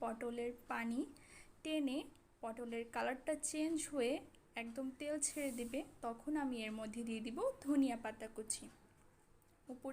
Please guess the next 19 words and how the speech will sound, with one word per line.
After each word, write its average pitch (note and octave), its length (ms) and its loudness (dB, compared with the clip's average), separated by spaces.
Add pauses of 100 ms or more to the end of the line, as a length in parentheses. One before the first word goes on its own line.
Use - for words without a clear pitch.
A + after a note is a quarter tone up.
(120)
থেকে C4+ 200 -4 (120)
ধনিয়া A#3+ 340 -2
পাতা B3 300 -2
কুচি C4 260 -2 (120)
দিয়ে B3 220 0
দিলে C4 200 0 (680)
ব্যাস, A3+ 220 0 (180)
তৈরি A#3+ 280 0
হয়ে C#4 220 2
গেল B3+ 100 0 (120)
আমার A3 160 0 (140)
ভিন্ন A#3+ 200 0 (140)
স্বাদের B3+ 320 2 (200)
পটলের A#3 440 -2 (160)
এক A3+ 60 -4 (120)
ধরনের B3 340 -2 (160)
ভর্তা। A3 420 -2 (720)
এটা B3+ 140 -4 (120)
গরম A#3 220 2